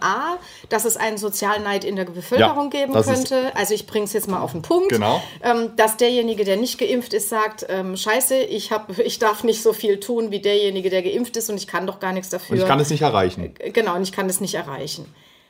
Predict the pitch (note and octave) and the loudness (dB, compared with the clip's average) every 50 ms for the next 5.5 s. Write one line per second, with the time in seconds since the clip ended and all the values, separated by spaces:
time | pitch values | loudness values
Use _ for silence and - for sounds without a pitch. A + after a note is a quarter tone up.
0 | _ _ _ _ - F#3+ G3 F#3+ F#3+ - B3 A3 A3+ C4 C#4 - C4 B3 A#3 - | _ _ _ _ -2 -2 -2 -4 2 4 4 4 4 2 0 2 2 2 4 4
1 | C4 B3 A3+ A3+ - A3+ G3+ - - F3+ D#3 D#3+ D#3 D#3+ D#3+ F3+ A#3+ E4 G#4 - | 4 4 4 2 -2 -4 -4 -4 -4 -4 -4 -2 -2 -2 -2 -2 -4 -4 -6 -8
2 | - - - _ _ _ _ _ _ - C4 B3 C4 D4+ G#4 - - - - - | -14 -20 -20 _ _ _ _ _ _ 2 4 4 6 4 4 2 -2 -6 -4 -2
3 | B3 A#3 - - A3 G3 F#3+ - - B3+ B3+ C4+ - D#4 D4+ D4+ D4 D4+ D4+ - | -2 -2 0 0 -2 -2 -4 -2 -2 -2 -2 0 -2 -2 -2 -2 -2 -4 -4 -4
4 | C#4 C#4+ D4 D4+ E4+ G4+ G#4+ - - - - - _ - _ _ _ _ _ _ | -2 -2 -2 -2 -2 -4 -6 -10 -14 -20 -20 -20 _ -20 _ _ _ _ _ _
5 | _ _ _ _ _ _ - G#3 G3+ A3 | _ _ _ _ _ _ -2 0 0 0